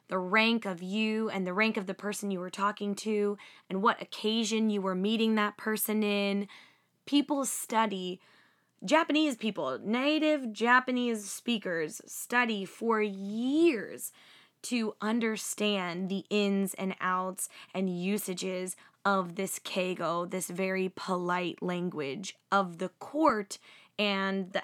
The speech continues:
affluent people of the Warring States period. So you have Yasuke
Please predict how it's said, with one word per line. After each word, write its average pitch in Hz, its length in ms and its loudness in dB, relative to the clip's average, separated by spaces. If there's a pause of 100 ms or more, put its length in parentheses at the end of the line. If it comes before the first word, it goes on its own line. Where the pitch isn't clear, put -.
affluent 190 520 0
people 185 500 -6
of 185 440 0
the 180 100 -4
Warring 170 500 -8
States - 380 -8
period. 113 580 -6 (420)
So - 160 -6
you 262 200 6
have 262 220 2
Yasuke 196 720 2